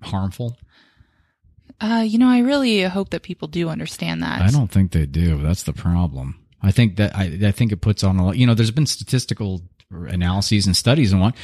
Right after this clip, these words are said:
Speaker 1: the fact that it, it depresses people more than it,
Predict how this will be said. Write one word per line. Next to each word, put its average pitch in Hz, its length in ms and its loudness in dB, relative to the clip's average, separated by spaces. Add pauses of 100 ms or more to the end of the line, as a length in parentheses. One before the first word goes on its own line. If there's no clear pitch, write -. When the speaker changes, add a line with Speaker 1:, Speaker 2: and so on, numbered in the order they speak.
(240)
Speaker 1:
the 113 100 -4
fact 117 260 0
that 120 120 2
it, 120 200 2
it 120 180 0
depresses - 480 -4
people 90 340 0
more 101 360 2
than 110 460 2
it, 110 260 -2